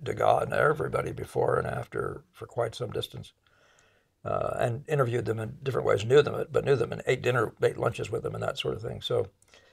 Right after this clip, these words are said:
um, and in each of these books, I would find, um, gold,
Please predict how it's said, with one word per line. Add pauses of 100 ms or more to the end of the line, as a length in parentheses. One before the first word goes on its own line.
(720)
um,
and
in
each
of
these
books,
I
would
find, (200)
um, (420)
gold,